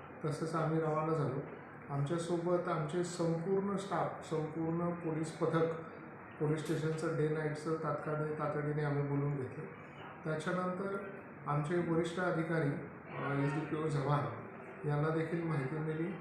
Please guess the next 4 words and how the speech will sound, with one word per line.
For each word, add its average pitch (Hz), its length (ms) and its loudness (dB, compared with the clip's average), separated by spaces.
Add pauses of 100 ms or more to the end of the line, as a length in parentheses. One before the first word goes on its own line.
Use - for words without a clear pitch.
(360)
आणि 165 260 2
त्यांच्याकडून 180 960 0 (240)
मार्गदर्शन 160 600 0 (120)
घेऊन 151 280 4